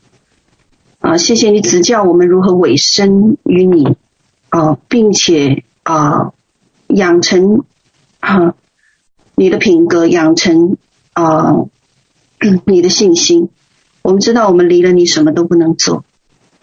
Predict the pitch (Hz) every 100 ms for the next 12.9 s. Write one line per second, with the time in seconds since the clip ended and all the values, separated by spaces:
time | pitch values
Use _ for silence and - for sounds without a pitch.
0 | _ _ _ _ _ _ - 233 208 220
1 | 240 214 - - 220 - 196 180 165 175
2 | 180 - 165 - 339 - - _ _ _
3 | _ _ 180 175 - 214 190 170 185 170
4 | 170 190 170 175 160 180 180 160 165 -
5 | 156 165 156 160 156 170 160 160 160 180
6 | _ _ _ _ _ _ _ - - -
7 | _ _ _ _ _ _ _ _ _ _
8 | _ _ 202 190 175 180 175 - 208 175
9 | - - - _ _ _ _ - 160 180
10 | 214 180 175 185 185 202 214 220 190 180
11 | 185 - _ _ 262 214 185 190 220 226
12 | 226 220 208 165 151 208 180 165